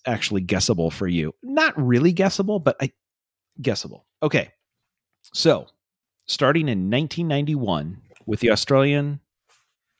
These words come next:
Open through Wimbledon in twenty nineteen, there were,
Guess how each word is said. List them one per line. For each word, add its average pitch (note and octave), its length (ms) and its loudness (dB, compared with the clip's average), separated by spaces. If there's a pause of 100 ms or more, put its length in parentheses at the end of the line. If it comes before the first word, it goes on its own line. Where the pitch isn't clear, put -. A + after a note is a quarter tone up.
Open G2 420 0 (1040)
through E3+ 800 4 (380)
Wimbledon G#2+ 920 0 (240)
in G2+ 160 -2
twenty C3 340 -2
nineteen, G#2 680 -4 (800)
there A#2 400 2
were, G2+ 580 0